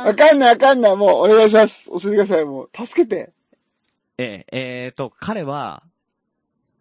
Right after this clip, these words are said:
Speaker 2: すごいいい人だったんですよ。
Speaker 1: いい人だった。はい、はい。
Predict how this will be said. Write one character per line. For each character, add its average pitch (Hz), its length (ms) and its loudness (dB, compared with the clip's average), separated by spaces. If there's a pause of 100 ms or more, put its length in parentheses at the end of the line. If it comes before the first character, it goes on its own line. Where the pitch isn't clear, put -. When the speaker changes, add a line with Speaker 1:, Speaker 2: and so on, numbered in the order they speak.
(160)
Speaker 2:
す - 140 -14
ご 190 100 -6
い - 100 -14
い 233 140 -12
い 196 40 -12
人 - 220 -10
だ 85 120 -14
っ - 120 -20
た 80 120 -12
ん 69 100 -20
で 76 80 -18
す - 140 -16
よ。 - 160 -18 (100)
Speaker 1:
い 226 160 -4
い - 20 -8
人 170 160 -8
だ 131 100 -8
っ - 40 -20
た。 104 160 -20
は 123 140 -18
い、 - 20 -16
は 113 60 -18
い。 104 200 -20